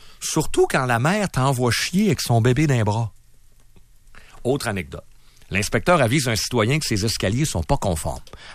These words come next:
Une affaire de revêtement. Une banale affaire de revêtement. Le citoyen a passé des jours à arpenter les rues de la ville et à photographier les escaliers de citoyens qu'il jugeait non conformes. Puis il est débarqué avec ses pièces à conviction en demandant rageur, «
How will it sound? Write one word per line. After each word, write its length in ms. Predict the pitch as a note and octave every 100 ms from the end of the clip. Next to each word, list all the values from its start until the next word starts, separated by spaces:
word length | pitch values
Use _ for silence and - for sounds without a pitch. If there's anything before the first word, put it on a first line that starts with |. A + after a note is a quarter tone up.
| -
Une 120 | F#2+
affaire 240 | F#2+ D#3+
de 60 | A#2
revêtement. 520 | G#2+ C3+ B2 - F#2 D2 -
Une 80 | G#2
banale 380 | C3 A#2+ G#2+
affaire 280 | E2 - G2+
de 80 | F2+
revêtement. 480 | F2+ F2 E2 - D2+ - - - - - - -
Le 100 | A#2+
citoyen 440 | - D#3+ F3+ G#3
a 40 |
passé 320 | D3+ B2+ - -
des 120 | G#2
jours 240 | A2 G#2 - - - - -
à 100 | A#2+
arpenter 440 | A#2+ D3 C#3+ F3+
les 140 | D#3
rues 120 | B2 C#3
de 60 |
la 100 | A#2
ville 300 | F#2+ A2 C#3+ - _ -
et 120 | G2+
à 40 | G#2+
photographier 640 | - E3+ F3 D#3 D3 G3+
les 220 | D#3+ G2
escaliers 460 | C#3+ - C#3+ C3+ E3
de 100 | A2
citoyens 500 | - - A#2+ A#2+ C3+
qu'il 180 | - E2+
jugeait 340 | G2 F2 G#2
non 160 | A2+ C3
conformes. 420 | G2 E2 - - - - - - - -
Puis 140 | - F#3
il 40 |
est 40 |
débarqué 480 | C3 D3 D3 - D4+ - _ - - -
avec 220 | G#2+ C3
ses 160 | - C3
pièces 260 | C3 D#3 B2+
à 60 |
conviction 640 | G#2+ A2+ F#2+ - A2 A#2+ D3+ _ -
en 140 | G#2+
demandant 520 | G#2 C3 A#2+ G2+ B2 B2+
rageur, « 460 | G#2 F#2+ A2+ C3